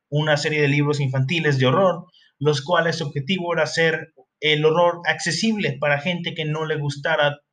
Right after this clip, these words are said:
tanto la idea del horror. Ahora,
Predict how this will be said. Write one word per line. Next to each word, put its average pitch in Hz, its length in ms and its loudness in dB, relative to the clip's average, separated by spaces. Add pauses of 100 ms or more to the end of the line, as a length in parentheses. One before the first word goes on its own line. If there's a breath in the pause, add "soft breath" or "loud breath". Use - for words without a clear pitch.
tanto 151 400 -2
la 147 100 0
idea 147 220 2
del 151 180 -2
horror. 185 360 -2 (1700 soft breath)
Ahora, 131 560 4